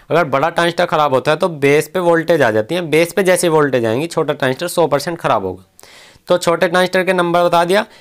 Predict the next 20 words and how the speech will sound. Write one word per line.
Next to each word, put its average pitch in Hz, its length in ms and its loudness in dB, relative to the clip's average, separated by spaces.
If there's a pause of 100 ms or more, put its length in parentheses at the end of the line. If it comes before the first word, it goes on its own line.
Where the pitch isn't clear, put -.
(140)
अब 170 140 0
इनके 185 180 -2
रिप्लेसमेंट 165 520 0
में 190 100 2
कौन 156 220 0
से 160 100 -2
नंबर 151 260 0
लगेंगे 151 260 0
आपको 170 280 0
वो 143 180 2
दिखा 107 280 -4
देता 92 220 -10
हूँ - 100 -20
मैं। - 100 -20 (2250)
यहाँ 117 200 -2
पे 151 120 -2
देखिए 135 320 0
मैं 151 140 0
आपको 139 300 -2
अभी 147 260 -2